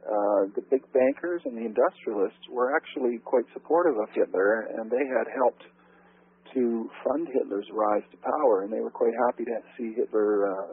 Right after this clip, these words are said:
strong and, uh, powerful, and they wanted him to attack, uh, the, uh, Soviet Union. Uh, they wanted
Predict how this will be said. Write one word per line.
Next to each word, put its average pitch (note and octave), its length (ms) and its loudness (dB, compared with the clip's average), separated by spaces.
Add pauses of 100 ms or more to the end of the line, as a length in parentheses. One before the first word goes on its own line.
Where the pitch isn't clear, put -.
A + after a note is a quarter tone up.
(160)
strong A2+ 440 0
and, F#2+ 260 -10
uh, F#2 240 -4 (100)
powerful, A2 520 0
and G2 200 -6
they G#2+ 140 -2
wanted A2 400 0
him G#2 240 -8
to G2+ 100 -4
attack, G2+ 340 -4 (300)
uh, F#2 280 -4 (1160)
the, F#2+ 300 -2
uh, F2+ 140 0
Soviet F#2+ 320 0
Union. B2 480 -8
Uh, F#2 680 0
they F#2+ 160 -2
wanted F#2 360 -4